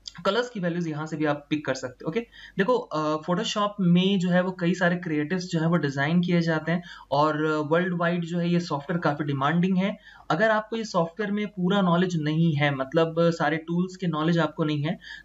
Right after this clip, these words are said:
then मैंने एक playlist बनाया है, उस प्लेलिस्ट पे जाके भी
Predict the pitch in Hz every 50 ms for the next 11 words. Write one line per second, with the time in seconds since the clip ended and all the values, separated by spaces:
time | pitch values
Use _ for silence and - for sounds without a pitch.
0 | - 143 185 202 208 214 214 196 160 156 160 160 165 175 196 208 202 - - 175
1 | 175 - - _ _ 156 156 151 180 180 - - 160 156 147 147 143 147 - 175
2 | 165 - - - 156 147 147 160 - - 175 151 139 139 131 131 - 190 185 165
3 | 160 151 151